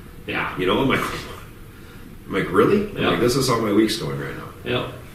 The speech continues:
Speaker 2: But anyway, you know, long story short, we get around on him.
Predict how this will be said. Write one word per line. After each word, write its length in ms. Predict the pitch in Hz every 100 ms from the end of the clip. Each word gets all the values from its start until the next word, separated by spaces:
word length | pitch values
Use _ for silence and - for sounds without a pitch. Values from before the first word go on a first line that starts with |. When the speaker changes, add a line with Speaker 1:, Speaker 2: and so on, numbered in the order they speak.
| - - - - - - -
Speaker 2:
But 160 | 123
anyway, 320 | 127 101 98 101
you 60 |
know, 100 | 101
long 280 | 104 110 110
story 240 | - 98
short, 260 | 92 117 104
we 100 | 98
get 120 | 104
around 380 | 95 98 110 104
on 180 | 95 95
him. 300 | 104 104